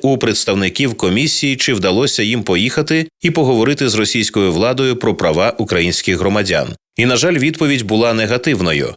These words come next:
оскільки російська влада не пішла на співпрацю щодо цього питання. Тому навряд чи варто очікувати, що вони нададуть якісь гарантії неповторення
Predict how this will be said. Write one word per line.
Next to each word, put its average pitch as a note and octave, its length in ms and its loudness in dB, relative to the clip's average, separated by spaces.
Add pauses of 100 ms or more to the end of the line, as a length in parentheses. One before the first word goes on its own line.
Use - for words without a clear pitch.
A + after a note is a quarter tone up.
оскільки A2+ 720 0
російська G#2 580 0
влада B2+ 320 0
не A2+ 140 -2
пішла G#2+ 360 0
на A#2 100 0
співпрацю G#2+ 840 0 (120)
щодо D#3+ 300 0
цього G2 300 0
питання. D#2 640 -2
Тому D3 220 2
навряд C3+ 380 0
чи - 140 0
варто A#2+ 360 0
очікувати, C#3+ 640 0
що A2 200 0
вони G2+ 200 0
нададуть G2 540 0
якісь G2+ 320 0
гарантії G2+ 540 0
неповторення C#3 840 0